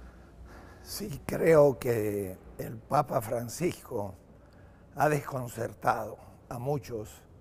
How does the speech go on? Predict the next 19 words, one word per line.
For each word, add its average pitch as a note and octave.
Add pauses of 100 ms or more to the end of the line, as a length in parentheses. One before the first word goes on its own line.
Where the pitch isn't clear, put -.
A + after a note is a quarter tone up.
(500)
porque C3+
no D3+
es F#3+
un F#3
teólogo A2 (240)
como G#2
el G2
anterior G#2+
que B2
ha A2
renunciado, G#2+ (800)
sino C#3+
que C3
es B2+
un A#2+
pastor. B2 (1400)
Y D3+
como D3+
pastor D3+